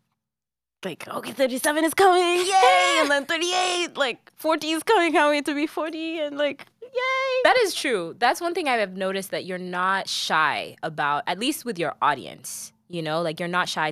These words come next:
Speaker 2: to, like, showcase, like, who you are really and truly. Like, do you feel like that also comes from the freedoms that you had to pursue? 'Cause, you know,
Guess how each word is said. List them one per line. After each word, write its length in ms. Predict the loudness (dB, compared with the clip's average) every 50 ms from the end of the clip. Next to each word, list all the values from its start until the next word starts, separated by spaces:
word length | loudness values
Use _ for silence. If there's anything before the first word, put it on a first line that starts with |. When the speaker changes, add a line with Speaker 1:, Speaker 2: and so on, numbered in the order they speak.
| -4 -8
Speaker 2:
to, 40 | -10 -8
like, 380 | -8 -8 -10 -10 -14 _ _ _ _ _
showcase, 680 | _ -8 -6 -6 -4 -4 -6 -8 -6 -6 -8 -10 -8
like, 160 | -10 -10 -10 _ -20 -20 _ _ _ _ _
who 100 | -6 -4 -2
you 200 | -2 0 2 2
are 300 | 4 4 4 2 0 -2
really 280 | -4 -6 -6 -6 -6 -8 -8
and 80 | -10
truly. 300 | -14 -16 -12 -10 -8 -6
Like, 180 | -4 -6 -6 -6
do 100 | -8 -8
you 100 | -8 -8
feel 180 | -6 -4 -2 -2
like 140 | -2 -2 -2
that 120 | -4 -4
also 220 | -4 -6 -6 -8 -10
comes 320 | -6 -6 -6 -6 -6 -10
from 300 | -8 -8 -8 -6 -6 -8
the 100 | -10 -12
freedoms 520 | -14 -12 -12 -10 -8 -8 -8 -10 -12 -14 -12
that 140 | -14 -12 -12
you 140 | -14 -18 -18 _ -6
had 280 | -6 -4 -4 -4 -8 -12
to 80 | -18 -20
pursue? 680 | -16 -16 -12 -10 -10 -10 -10 -8 -8 -6 -6 -6 -8
'Cause, 180 | -8 -10 -8 -6 -4
you 40 | -4 -4
know, 120 | -4